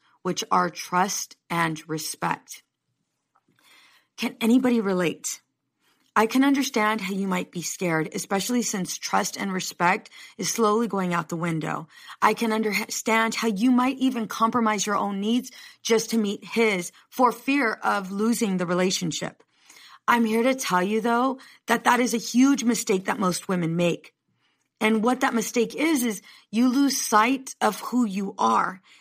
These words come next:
and you try to please and appease your husband just so you can keep the relationship. And although this is big and it means so much to you, what ends up happening is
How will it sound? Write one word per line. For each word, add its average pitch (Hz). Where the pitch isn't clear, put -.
and 247
you 247
try 247
to 247
please 262
and 240
appease 226
your 190
husband 190
just 294
so 269
you 240
can 226
keep -
the 190
relationship. 180
And 262
although 277
this 349
is 233
big 247
and 262
it 269
means 269
so 277
much 262
to 202
you, 180
what 240
ends 277
up 294
happening 247
is 185